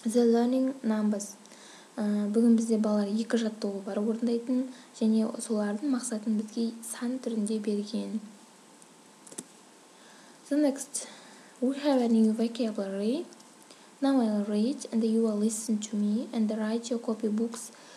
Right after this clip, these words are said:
uh, our new vocabulary. Жақсы, балалар, бізде бүгін жаңа сөздер берілген.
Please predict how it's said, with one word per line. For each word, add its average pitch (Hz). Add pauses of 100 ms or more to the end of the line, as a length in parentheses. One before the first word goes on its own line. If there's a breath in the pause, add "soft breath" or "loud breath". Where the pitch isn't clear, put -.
(360 loud breath)
uh, 196 (840)
our 220
new 214
vocabulary. 214 (1000 loud breath)
Жақсы, 247
балалар, 220
бізде 214
бүгін 208
жаңа 208
сөздер 196
берілген. 208